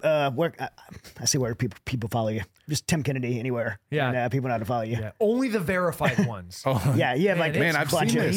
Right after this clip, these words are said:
Speaker 2: crazy.
Speaker 3: I've
Speaker 2: Yeah.
Speaker 3: seen this.
Speaker 1: I-,
Speaker 3: You
Speaker 1: if this
Speaker 3: posted
Speaker 1: guy
Speaker 3: his
Speaker 1: reaches
Speaker 3: fake
Speaker 1: out and asks you for money 'cause he's lost an vacation, it's
Speaker 3: Not
Speaker 1: not him.
Speaker 3: this guy.
Speaker 2: Not, not me.
Speaker 3: <laughs> Yeah.
Speaker 2: Um, and, like, no matter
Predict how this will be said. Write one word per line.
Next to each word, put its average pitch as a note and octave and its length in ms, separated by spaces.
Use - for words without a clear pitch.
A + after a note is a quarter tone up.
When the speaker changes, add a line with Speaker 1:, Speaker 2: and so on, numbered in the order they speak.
Speaker 2:
crazy. A2 320
Speaker 3:
I've C#3+ 120
Speaker 2:
Yeah. C#3+ 60
Speaker 3:
seen A3+ 220
this. G#3 280
Speaker 1:
I-, - 20
Speaker 3:
You G3 140
Speaker 1:
if G3+ 120
this E3 100
Speaker 3:
posted A3+ 200
Speaker 1:
guy G#3 220
Speaker 3:
his G3 100
Speaker 1:
reaches F#3+ 180
Speaker 3:
fake - 80
Speaker 1:
out F#3 80
and E3+ 100
asks E3+ 220
you D#3 60
for D#3+ 100
money D#3+ 240
'cause C3 160
he's C3+ 120
lost C#3+ 200
an D#3+ 100
vacation, C#3 380
it's A#2+ 100
Speaker 3:
Not B2+ 80
Speaker 1:
not A2 80
him. A2+ 40
Speaker 3:
this G#2+ 160
guy. G2+ 80
Speaker 2:
Not, C3+ 160
not D3 200
me. A2 260
Speaker 3:
<laughs> - 40
Yeah. C3 460
Speaker 2:
Um, G#2+ 160
and, C#3 260
like, C3+ 180
no D3 120
matter E3+ 420